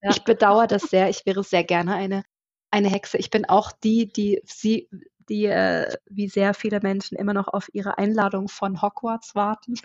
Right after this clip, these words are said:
Speaker 2: <laughs> Also ich liebe Zauberei und Magie und alle Geschichten
Speaker 1: Ja.
Speaker 2: rund um Hexen und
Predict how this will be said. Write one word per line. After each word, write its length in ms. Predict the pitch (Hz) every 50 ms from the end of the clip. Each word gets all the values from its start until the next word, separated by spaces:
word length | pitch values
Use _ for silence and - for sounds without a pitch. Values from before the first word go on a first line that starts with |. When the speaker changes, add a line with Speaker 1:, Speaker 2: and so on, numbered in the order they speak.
| - -
Speaker 2:
<laughs> 1800 | 277 - - 359 - - - 381 - - - - _ _ _ _ _ _ - _ - - 269 - - - - - - - 480 453 415 349 - - -
Also 220 | - 254 269 220 240
ich 140 | 240 -
liebe 380 | 240 226 262 269 226 233 214 220
Zauberei 720 | - - 208 190 185 175 196 190 190 180 185 190 190 190
und 100 | 196 190
Magie 400 | 190 196 190 - - 208 202 202
und 160 | 190 185 -
alle 220 | - 185 180 180 180
Geschichten 600 | 190 170 - - 214 202 - - - 208 196 190
Speaker 1:
Ja. 0 |
Speaker 2:
rund 300 | 190 180 196 196 202 -
um 120 | - 185
Hexen 540 | 190 170 180 - 185 - - - - 180 180
und 340 | - 175 185 180 - -